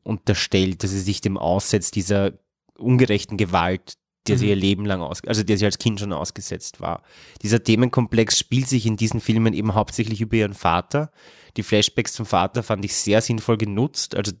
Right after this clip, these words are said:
Speaker 1: diese neuen Szenen mit dem Vater, äh, diese ganz kurze,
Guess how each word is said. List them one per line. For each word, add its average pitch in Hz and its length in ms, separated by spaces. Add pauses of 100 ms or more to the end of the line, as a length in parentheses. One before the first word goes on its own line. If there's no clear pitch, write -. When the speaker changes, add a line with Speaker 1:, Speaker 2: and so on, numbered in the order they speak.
(200)
Speaker 1:
diese 107 160
neuen 120 280
Szenen 95 380
mit 95 120
dem 92 100
Vater, 87 560 (260)
äh, - 440
diese 92 400 (200)
ganz 98 200
kurze, 101 480